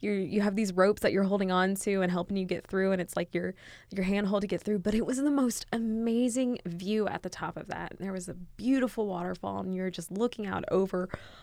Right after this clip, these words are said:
all of this, like, mountainous area and just seeing all this beautiful greenery. And I was like, "This is the best moment of my life." Like, I did that, and it hurt, and it hurt the next day, but it was so rewarding, and the water was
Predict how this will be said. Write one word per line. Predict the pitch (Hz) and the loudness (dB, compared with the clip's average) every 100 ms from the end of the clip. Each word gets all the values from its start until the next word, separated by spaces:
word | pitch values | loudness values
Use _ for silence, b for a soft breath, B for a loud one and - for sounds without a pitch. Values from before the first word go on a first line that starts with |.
| B | B
all | 180 202 | 4 4
of | 214 | 4
this, | 190 185 - | 2 0 0
like, | 170 165 B B B B B | -4 -6 B B B B B
mountainous | - 151 170 190 - - - - - _ - - - - | -4 -2 0 0 0 -8 -12 -20 -20 _ -20 -16 -12 0
area | 180 170 190 190 185 180 | 2 4 4 6 6 4
and | 180 | 2
just | 175 - | -2 0
seeing | 180 180 | 2 2
all | 180 | 0
this | 170 - | -2 -6
beautiful | - 175 175 - | -2 0 2 0
greenery. | 175 165 170 180 175 170 | 0 0 -2 0 0 0
And | 156 180 | 0 0
I | |
was | 180 185 | 2 0
like, | 190 - | -2 -2
"This | 233 - | -2 -2
is | 370 - | -6 -4
the | 370 - - | -6 -6 -8
best | - 175 - - | -6 -6 -8 -6
moment | 165 165 170 165 | -4 -2 -4 -6
of | 160 | -8
my | 160 156 | -8 -8
life." | 160 185 170 180 - - | -10 -8 -8 -8 -8 -6
Like, | 165 | -4
I | 180 170 | -4 -4
did | - 180 175 | -2 -2 -2
that, | 165 160 - | -4 -6 -6
and | 160 | -6
it | 156 | -6
hurt, | 165 - - - 180 170 - - B B B B | -8 -10 -10 0 2 2 -2 -8 B B B B
and | 185 | 2
it | 175 | 2
hurt | 170 214 214 | 6 6 8
the | |
next | 226 214 180 - | 6 6 4 6
day, | 175 185 180 180 B B B - | 10 10 10 8 B B B 4
but | 208 | 6
it | |
was | 190 214 | 6 6
so | - - - 220 240 | 2 -2 2 4 6
rewarding, | 247 247 214 156 156 180 208 175 | 4 4 2 0 2 4 4 2
and | 175 | 2
the | 165 | 2
water | 170 208 247 | 4 4 4
was | 196 151 | 2 -2